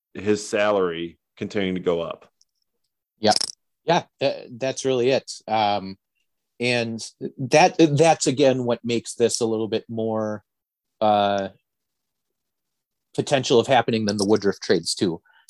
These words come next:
Speaker 2: is Hader is getting so much closer to the end of that, uh, uh, period where the Brewers have control. And so, um, I, I would, man, what do you think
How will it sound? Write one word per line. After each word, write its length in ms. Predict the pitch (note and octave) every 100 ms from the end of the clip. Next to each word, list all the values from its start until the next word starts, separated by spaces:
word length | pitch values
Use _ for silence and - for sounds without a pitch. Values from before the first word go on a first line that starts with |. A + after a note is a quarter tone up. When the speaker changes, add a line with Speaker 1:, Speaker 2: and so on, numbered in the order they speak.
| -
Speaker 2:
is 280 | G#2+ G2 -
Hader 420 | G#2 B2+ A#2+ A#2+
is 100 | G#2
getting 240 | A#2+ A2
so 140 | G#2 A2+
much 200 | G#2+ -
closer 380 | A#2 G#2 G#2+
to 140 | F#2+ A2
the 160 | G2+ F#2+
end 380 | A2 G#2+ F#2+ - _ _ _
of 180 | G#2 G2
that, 260 | G#2 G2+ - _
uh, 420 | G#2+ G2 F#2 F2 F#2+ _ _ _ _ - - -
uh, 440 | G2+ - - - - - -
period 420 | - C#3+ B2+ A#2
where 200 | G#2 A2
the 100 | G2+
Brewers 360 | G2 A#2 A2 G2+
have 200 | G#2+ G#2
control. 440 | G2+ F2 G#2 E2 - _ _ _
And 140 | G2 F#2+
so, 480 | A#2 G#2 F#2+ F2+ - _ _ _ _ -
um, 280 | G2+ F#2 -
I, 100 | - -
I 200 | C#3+ G#3+
would, 220 | A#3+ B2+ - A2
man, 320 | B2+ G#2+ F#2 _ _ _ _ _ _ _ _ _ _ - -
what 300 | C3 C3 E3+
do 60 | C4
you 180 | B3
think 680 | F3 - - C#3+ B2+ A2+ -